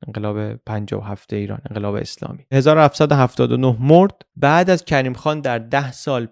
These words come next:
پنج تا پادشاه عوض شد در همون زندیه. البته کریم خان که مرد، آقا محمد خان شروع کرده بود تلاشش رو برای گرفتن تاج و تخت، درگیر شده بود با جانشینان کریم خان و بعد دیگه بعد ده سال کار رسید به لطفعلی خان،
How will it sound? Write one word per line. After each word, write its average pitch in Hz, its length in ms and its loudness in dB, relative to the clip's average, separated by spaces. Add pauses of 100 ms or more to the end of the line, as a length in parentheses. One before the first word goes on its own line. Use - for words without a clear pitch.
(120)
پنج 175 300 -2
تا 160 120 -2
پادشاه 139 480 -2
عوض 170 220 -2
شد 170 320 -4
در 135 140 0
همون 143 420 -2
زندیه. 127 760 2
البته 131 500 2
کریم 120 260 -2
خان 135 200 -4
که 131 120 -4
مرد، 131 160 -2
آقا 117 200 0
محمد 113 380 -4
خان 131 120 -4
شروع 127 240 -6
کرده 120 300 0
بود 120 160 0
تلاشش 117 520 0
رو 123 100 -4
برای 113 460 2
گرفتن 113 520 0
تاج 110 280 -4
و 107 40 -2
تخت، 143 480 0
درگیر 113 320 -2
شده 120 240 -10
بود 117 180 -8
با 110 120 -2
جانشینان 107 640 -8
کریم 107 320 -6
خان 160 320 -2 (140)
و 143 440 2
بعد 185 240 2
دیگه 160 160 -4
بعد 156 220 2
ده 147 200 0
سال 123 260 -2
کار 131 260 2
رسید 123 360 -4
به 113 260 2
لطفعلی 117 600 2
خان، 156 360 0